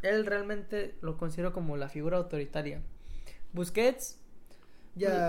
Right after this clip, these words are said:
Speaker 1: Pues
Speaker 2: Busquets yo digo que ya está en las últimas.
Speaker 1: ya está en sus últimas. Y, o sea, yo la neta lo que me encantaría es ver ya a Xavi dirigiendo. Pero no creo realmente.
Speaker 2: Dice, según el, o sea, ya es que ahorita está eso de las, los presidentes que se están
Speaker 1: Sí, sí, sí.
Speaker 2: postulando.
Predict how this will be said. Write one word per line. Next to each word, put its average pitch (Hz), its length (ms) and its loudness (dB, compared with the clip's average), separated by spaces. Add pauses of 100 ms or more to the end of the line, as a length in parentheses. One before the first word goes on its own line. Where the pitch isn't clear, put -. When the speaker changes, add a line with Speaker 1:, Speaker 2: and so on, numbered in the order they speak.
Speaker 1:
Pues - 40 2
Speaker 2:
Busquets 202 300 4
yo 202 100 6
digo 202 140 4
que 175 60 0
ya 165 80 2
está 175 120 -2
en 160 60 0
las 151 80 -2
últimas. 139 300 -6 (100)
Speaker 1:
ya 185 160 2
está 190 140 0
en 196 60 0
sus 170 120 0
últimas. 175 460 0 (100)
Y, 185 120 0
o 185 80 2
sea, 180 180 2
yo 180 180 2
la 190 140 2
neta 185 200 -2
lo 170 140 0
que 165 100 -4
me 151 120 -2
encantaría 156 520 0
es 170 140 0
ver 165 180 4
ya 165 200 2
a 160 40 2
Xavi 151 360 0
dirigiendo. 147 580 2 (1040)
Pero 160 220 2
no 170 180 0
creo 131 180 -2
realmente. 123 500 -6 (840)
Speaker 2:
Dice, 208 600 0 (100)
según 185 500 4
el, 151 420 0 (300)
o 160 160 0
sea, 147 220 2 (100)
ya 160 140 4
es 175 80 2
que 190 100 0
ahorita 170 220 4
está 175 240 4
eso 180 160 4
de 175 100 6
las, 147 340 0
los 156 380 0
presidentes 160 540 0
que 147 320 0
se - 120 -2
están 165 260 0
Speaker 1:
Sí, 180 100 4
sí, 254 80 6
sí. 175 60 6
Speaker 2:
postulando. 233 340 4